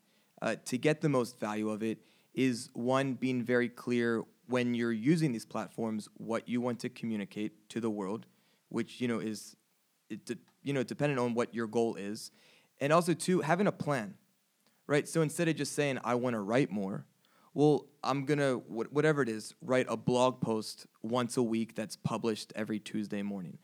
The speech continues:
And I think the clearer that we can get and the more measurable we can make our goals, then we're gonna be, you know, we're gonna have a vision for what we need to do.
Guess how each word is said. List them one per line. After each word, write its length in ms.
And 100
I 60
think 220
the 120
clearer 440
that 160
we 100
can 220
get 480
and 140
the 40
more 180
measurable 680
we 120
can 180
make 180
our 100
goals, 480
then 360
we're 220
gonna 220
be, 460
you 120
know, 100
we're 160
gonna 140
have 240
a 60
vision 380
for 200
what 440
we 120
need 200
to 80
do. 300